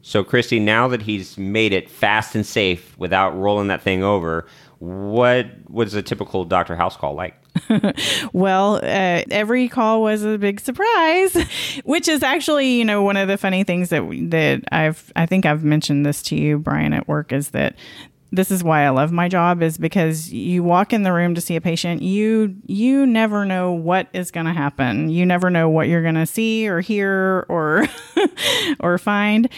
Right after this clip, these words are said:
Speaker 2: Same is true of a house call. <laughs> Doctors had to know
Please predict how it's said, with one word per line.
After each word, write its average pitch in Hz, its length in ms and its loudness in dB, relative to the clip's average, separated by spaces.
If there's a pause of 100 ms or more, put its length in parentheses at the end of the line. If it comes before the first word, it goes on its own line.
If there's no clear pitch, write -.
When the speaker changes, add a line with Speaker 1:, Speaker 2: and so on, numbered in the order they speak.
(920)
Speaker 2:
Same 208 360 0
is 254 140 0
true 247 220 0
of 240 80 0
a 233 40 2
house 247 300 -2
call. - 320 0 (560)
<laughs> 247 140 2 (840)
Doctors 339 540 2
had 262 240 2
to 254 100 2
know 196 500 2